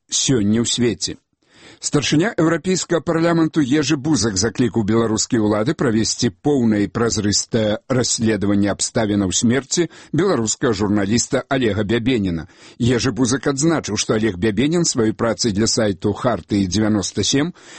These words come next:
працаваў над стварэннем больш дэмакратычнай Беларусі. Сёння ў Менску адбудзецца грамадзянская паніхіда па Алегу Бябеніну.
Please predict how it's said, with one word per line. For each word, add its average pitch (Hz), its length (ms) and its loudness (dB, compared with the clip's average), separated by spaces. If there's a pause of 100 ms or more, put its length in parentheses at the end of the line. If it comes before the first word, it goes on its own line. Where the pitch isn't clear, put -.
працаваў 175 520 0
над 107 60 -4
стварэннем 131 680 0
больш 110 400 0
дэмакратычнай 113 680 0
Беларусі. 113 640 -2 (340)
Сёння 120 360 2
ў 123 80 4
Менску 139 420 0
адбудзецца 107 500 0
грамадзянская 107 680 0
паніхіда 120 460 0
па 113 180 -2
Алегу 104 320 0
Бябеніну. 113 600 2